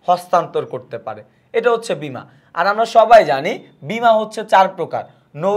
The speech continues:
বিমা, অগ্নি বিমা, জীবন বিমা এবং দুর্ঘটনাজনিত বিমা। এর মধ্যে নৌ বিমা হচ্ছে আমাদের পানিপথে অর্থাৎ নদীতে বা সমুদ্রতে পানিপথে যদি কোনো দুর্ঘটনা ঘটে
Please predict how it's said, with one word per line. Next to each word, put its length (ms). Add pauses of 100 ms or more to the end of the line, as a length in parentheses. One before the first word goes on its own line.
বিমা, 220 (460)
অগ্নি 360
বিমা, 200 (380)
জীবন 260 (100)
বিমা 200 (340)
এবং 140 (420)
দুর্ঘটনাজনিত 800 (120)
বিমা। 160 (400)
এর 180
মধ্যে 320 (160)
নৌ 140 (140)
বিমা 180 (100)
হচ্ছে 340 (440)
আমাদের 300 (160)
পানিপথে 640 (280)
অর্থাৎ 240 (140)
নদীতে 420 (420)
বা 80 (140)
সমুদ্রতে 640 (420)
পানিপথে 600 (120)
যদি 180 (100)
কোনো 140 (120)
দুর্ঘটনা 540 (120)
ঘটে 260